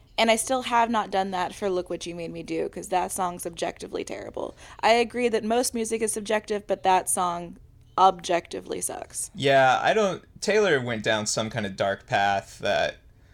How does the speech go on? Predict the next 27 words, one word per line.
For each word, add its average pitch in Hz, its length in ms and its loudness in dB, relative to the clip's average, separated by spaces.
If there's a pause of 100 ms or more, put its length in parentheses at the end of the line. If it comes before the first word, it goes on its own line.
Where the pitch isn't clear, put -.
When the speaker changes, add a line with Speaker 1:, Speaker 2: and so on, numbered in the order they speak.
(260)
Speaker 2:
I 101 180 0
did 104 220 -6
not 98 300 -2
see 107 160 -8
coming. 101 500 -6 (680)
Maybe 214 220 -2
she 151 180 0
needs 190 120 0
Speaker 1:
Well, 226 100 4
Speaker 2:
to 202 40 -4
Speaker 1:
do 117 60 -2
Speaker 2:
get 117 140 0
Speaker 1:
you 110 40 0
Speaker 2:
into 104 140 -6
ska. 104 440 0
I - 80 -6
don't 110 140 -6
know. 101 240 -4 (720)
Speaker 1:
You 285 200 -6
know 370 200 2
what? 285 800 -4 (540)
She - 240 -4
should 285 200 -6
probably 226 360 -2
get 220 140 -4
into 208 220 -6
ska. 185 560 -4